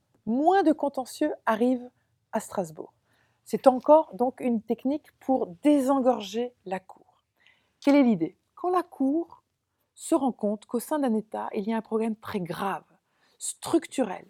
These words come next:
systémique, qui, euh, génère un contentieux massif devant la Cour, qui l'engorge, alors elle va prendre parmi ce contentieux massif qui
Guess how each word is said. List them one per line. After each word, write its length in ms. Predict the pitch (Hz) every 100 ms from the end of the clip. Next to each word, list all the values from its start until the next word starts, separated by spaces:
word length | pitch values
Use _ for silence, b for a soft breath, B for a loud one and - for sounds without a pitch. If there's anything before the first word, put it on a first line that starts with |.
| _
systémique, 1080 | - - - 311 - 262 202 180 - - _ _ _ _ _ _
qui, 400 | - 294 269 - _ -
euh, 600 | 214 196 190 - - - b _
génère 680 | 190 214 311 311 330 349 -
un 100 | 254
contentieux 720 | 254 311 330 311 - 349 320 -
massif 720 | 226 311 381 - - 320 190
devant 220 | 170 170
la 100 | 160
Cour, 360 | - - - _ -
qui 120 | 160
l'engorge, 640 | 160 170 302 359 233 160 - _ _ B B B B B
alors 560 | - 277 339 208 160 - _ _ _ _
elle 180 | 214 202
va 240 | 214 208 _ _
prendre 580 | - 277 269 202 - _ _ -
parmi 260 | 170 214
ce 180 | 214 -
contentieux 680 | 175 - 208 - 202 - 208
massif 560 | 202 190 240 208 - - _ _
qui 460 | _ - _ -